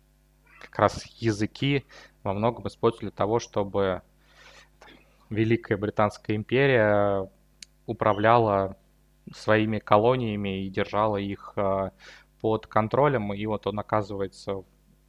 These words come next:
главный герой — это разрывается, можно сказать, в какой-то степени между двумя мирами, а, в том, в котором вроде как ему комфортно и есть все, что он хочет, и тем, в котором, в общем,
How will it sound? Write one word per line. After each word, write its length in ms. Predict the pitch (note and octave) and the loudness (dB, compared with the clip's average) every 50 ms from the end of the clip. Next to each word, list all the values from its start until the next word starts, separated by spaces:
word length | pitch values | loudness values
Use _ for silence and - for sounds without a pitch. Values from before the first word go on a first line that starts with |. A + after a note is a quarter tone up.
| _ - | _ -14
главный 320 | - - A2+ G2 G2 G2+ | -4 0 0 0 2 0
герой — 200 | G2 A2 A#2 B2 | -2 -2 -2 -2
это 160 | A#2+ - - G2+ | -4 -4 -8 -8
разрывается, 440 | - A2 G#2+ A2 G#2+ G2+ - - | -6 -2 0 0 0 -2 -4 -10
можно 180 | - G2 G2+ - | -16 -16 -16 -12
сказать, 200 | _ - F#2 - | _ -8 -8 -8
в 40 | _ | _
какой-то 260 | - - G2+ F#2+ - | -14 -10 -10 -10 -10
степени 300 | - - G#2+ - G2+ G2+ | -10 -12 -12 -10 -10 -10
между 260 | G2+ G2+ G2 F#2 G2+ | -8 -8 -10 -10 -12
двумя 300 | G2 G2+ G2+ G#2+ G#2+ G2+ | -14 -10 -8 -6 -4 -4
мирами, 440 | F#2+ F#2+ F#2+ G#2+ B2+ D3 D#3 C3 A#2 _ _ _ _ _ _ _ _ _ _ _ _ - | -2 0 0 2 0 0 -2 -6 -12 _ _ _ _ _ _ _ _ _ _ _ _ -10
а, 320 | - G#2 G2+ G2 G2 F#2+ - _ _ _ _ | -6 -4 -4 -2 -4 -4 -6 _ _ _ _
в 920 | - - _ - _ _ _ _ _ _ _ _ _ _ _ _ _ _ | -20 -20 _ -20 _ _ _ _ _ _ _ _ _ _ _ _ _ _
том, 180 | - A2 G#2 - - _ _ _ - - - | -2 -2 -2 -4 -8 _ _ _ -20 -20 -12
в 40 | - | -6
котором 460 | - A2+ - - A#2 G#2+ G#2 G#2 G#2 - _ _ _ _ | -6 -4 -2 0 0 0 0 -2 -4 -10 _ _ _ _
вроде 220 | - A2+ C#3 B2+ - | 0 0 0 0 0
как 160 | - - - | -4 -6 -4
ему 140 | A#2 A#2 A#2 - | -4 -4 -4 -2
комфортно 760 | - A2+ A2 - - - C3 B2 - - G#2 G2+ G2+ G2+ G2+ | -2 -4 -4 -4 -2 -2 -2 -2 -2 -4 -6 -4 -4 -4 -4
и 340 | G2+ G2+ G2+ G2+ G2+ F#2+ - - - - _ | -4 -4 -6 -4 -6 -6 -8 -12 -20 -20 _
есть 200 | - A2 G#2+ - | -4 -2 -2 -2
все, 180 | - - A#2 A2 | -2 -4 -4 -4
что 140 | - - A2+ | -4 -4 -6
он 80 | G#2+ | -6
хочет, 400 | - _ - D#3 D#3 - - - _ - - | -4 _ -2 -2 -2 -2 -6 -16 _ -10 -8
и 640 | G2+ G2+ G#2 A2+ A#2 A2+ A2 A2 G#2 G2+ G2+ G2 - - - - - - _ _ - | -6 -6 -6 -6 -6 -6 -6 -4 -4 -4 -4 -6 -8 -10 -18 -20 -20 -20 _ _ -6
тем, 240 | - - A#2 B2 | -2 0 0 0
в 60 | A#2+ - | -2 -4
котором, 580 | - - - - G#2 A2 G#2+ G#2+ G2 G2 G2 - _ _ _ _ _ - - - - - _ _ | -10 -8 -4 -2 -2 0 -2 -2 -4 -6 -10 -18 _ _ _ _ _ -20 -20 -20 -20 -20 _ _
в 80 | G2+ G2 | -12 -12
общем, 340 | G2 - - - G2+ F2+ | -12 -12 -10 -10 -10 -10